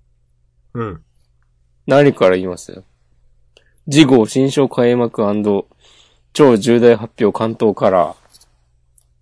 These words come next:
Speaker 2: ー。
Speaker 1: はい、まあ、アニメ化なんかなという感じがしますけど。
Speaker 2: まあ、アニメ化ですよね。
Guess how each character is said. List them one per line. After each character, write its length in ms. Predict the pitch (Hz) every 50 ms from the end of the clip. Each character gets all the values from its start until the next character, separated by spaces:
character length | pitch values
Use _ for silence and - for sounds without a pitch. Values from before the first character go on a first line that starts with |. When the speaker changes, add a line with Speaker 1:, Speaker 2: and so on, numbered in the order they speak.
| _ _ _
Speaker 2:
ー。 40 | - 139
Speaker 1:
は 120 | 135 120
い、 80 | 104 90
ま 580 | 110 135 131 123 117 110 104 95 90 80 - _ _ _ _ _ _ _ _ _ _ _ _ _ _ _ _ _ _ _ _ _
あ、 60 | -
ア 60 | 107
ニ 100 | 113 120
メ 100 | 117 117
化 120 | 113 113 110
な 100 | 113 117
ん 100 | 117 110
か 120 | - 104
な 240 | 104 120 135 127 117
と 80 | - 101
い 40 | 92
う 20 |
感 160 | 80 95 92
じ 60 | 95 92
が 60 | 90
し 120 | - -
ま 80 | 92 87
す 100 | - -
け 80 | 87
ど。 100 | 82 -
Speaker 2:
ま 140 | - 113 113
あ、 220 | 110 110 110 110 107
ア 60 | 107
ニ 100 | 110 110
メ 140 | 113 113 107
化 320 | - _ - - 143 117
で 120 | 107 117
す 200 | - - - -
よ 140 | 156 90 82
ね。 340 | 80 95 92 85 73 - -